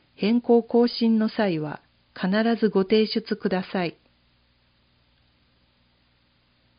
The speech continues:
問い合わせ先、名張市立病院、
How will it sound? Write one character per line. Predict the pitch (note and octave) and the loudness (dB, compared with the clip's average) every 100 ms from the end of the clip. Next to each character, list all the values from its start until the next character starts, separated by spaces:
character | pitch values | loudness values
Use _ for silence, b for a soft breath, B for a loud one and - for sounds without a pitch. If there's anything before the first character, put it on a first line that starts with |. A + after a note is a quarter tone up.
| _ | _
問 | - B3 C4 | -2 0 2
い | |
合 | B3 | 2
わ | A#3+ A#3 | 0 0
せ | A3+ | 0
先、 | A3 G3+ - G3+ - _ _ _ _ _ _ _ _ _ _ _ _ _ - | 0 -4 -2 -2 -4 _ _ _ _ _ _ _ _ _ _ _ _ _ -2
名 | G#3 | 0
張 | B3 C4 | 2 0
市 | A#3 A#3 | 0 0
立 | A3 A#3+ A3+ G#3+ | 0 0 0 2
病 | G#3 G3 E3 | 4 4 2
院、 | D#3+ D3 | 0 -6